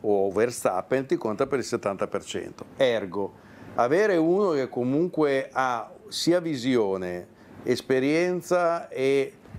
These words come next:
lungimiranza nel, nel, nel creare un progetto e nel anche correggere i, i problemi intrinseci al progetto stesso, beh, secondo me non è avere un Mbappé,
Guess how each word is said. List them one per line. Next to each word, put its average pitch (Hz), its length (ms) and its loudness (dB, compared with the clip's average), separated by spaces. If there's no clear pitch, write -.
lungimiranza 135 1040 0
nel, 113 240 0
nel, 120 440 2
nel 117 260 -2
creare 147 360 2
un 147 140 -4
progetto 135 440 0
e - 40 2
nel 120 360 -2
anche 190 360 -2
correggere 151 680 2
i, 131 300 2
i 123 80 2
problemi 131 520 2
intrinseci 135 600 0
al 113 160 2
progetto 120 500 -2
stesso, 107 640 -2
beh, 151 120 4
secondo 135 380 0
me 139 140 0
non 127 180 -2
è 135 60 2
avere 113 340 0
un 107 100 -4
Mbappé, 98 540 -2